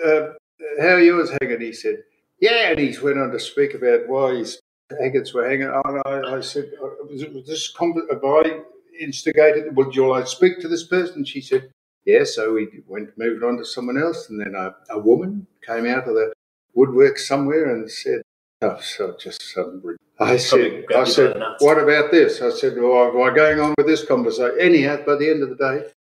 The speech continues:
Speaker 1: she said, "Yeah, I see what you mean." She said, "I, I don't think you've, uh, encouraged any of these people." Not sure that she gave me, cut me too much slack in the next article she wrote, but she actually had a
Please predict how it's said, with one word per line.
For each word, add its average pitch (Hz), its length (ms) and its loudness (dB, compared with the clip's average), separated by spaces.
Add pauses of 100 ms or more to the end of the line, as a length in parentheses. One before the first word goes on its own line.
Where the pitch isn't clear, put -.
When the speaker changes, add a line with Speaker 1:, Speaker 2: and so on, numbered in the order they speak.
(120)
Speaker 1:
she 131 60 -4
said, 131 380 0 (320)
"Yeah, 139 240 4 (220)
I 110 120 -10
see - 240 -4
what 139 180 -2
you 127 80 -10
mean." 107 260 -8
She 104 160 -18
said, 120 300 -10
"I, 101 200 -2 (120)
I 104 100 -6
don't 127 260 -6
think 135 200 -16
you've, 113 300 -8 (120)
uh, 107 140 -2 (160)
encouraged 110 540 -2
any 123 180 -2
of 110 100 -4
these 110 180 -6
people." 135 200 -8 (220)
Not 120 180 2
sure 117 220 6
that 104 160 -4
she 104 120 -12
gave 104 280 2
me, 98 200 -8 (320)
cut 127 200 -2
me 104 80 -4
too 135 220 4
much 113 260 2
slack 127 320 2
in 113 80 -2
the 113 100 0
next 120 240 0
article 110 420 2
she - 200 -4
wrote, 156 280 4
but - 160 -6
she 110 220 -4
actually 104 380 0
had 101 160 -2
a 98 160 -8